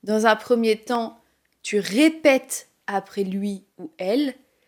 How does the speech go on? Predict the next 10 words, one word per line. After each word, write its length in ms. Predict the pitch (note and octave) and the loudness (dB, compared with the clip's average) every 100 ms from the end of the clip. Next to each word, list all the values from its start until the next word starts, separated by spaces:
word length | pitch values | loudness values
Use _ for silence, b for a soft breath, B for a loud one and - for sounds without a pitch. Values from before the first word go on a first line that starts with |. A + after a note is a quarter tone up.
| _ _ _ _ _ | _ _ _ _ _
puis 180 | - E4+ | 4 6
après, 640 | G3+ - - G#3+ B3 _ _ - | 6 2 -4 -4 -4 _ _ -8
tu 160 | A#3 | -8
parles 560 | G#3+ - G3 G3+ A3+ G#3+ _ | -8 0 2 4 2 -4 _
en 160 | B3 C4 | 0 2
même 280 | B3+ A#3 G3+ | 2 0 -4
temps 400 | - G#3 A3 - _ _ | -4 -4 -6 -12 _ _
que 120 | - | -6
lui 500 | A3+ G3 F#3 F3+ A3 - _ _ _ | -4 -4 -6 -10 -12 -16 _ _ _
ou 140 | G#3 | -8